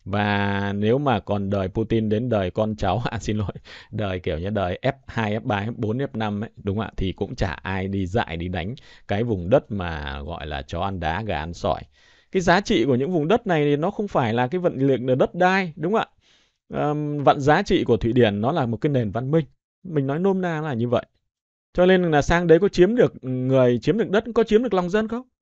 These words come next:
Không chiếm được thì coi như là sớm muộn gì cũng mất. Và chắc chắn là đau đớn,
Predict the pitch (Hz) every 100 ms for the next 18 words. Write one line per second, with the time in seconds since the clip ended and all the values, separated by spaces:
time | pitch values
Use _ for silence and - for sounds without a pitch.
0 | 311 262 240 240 262 180 160 180 175 180
1 | 143 - 160 220 107 107 95 147 214 _
2 | _ _ 104 107 107 - - 131 147 113
3 | 113 117 113 110 147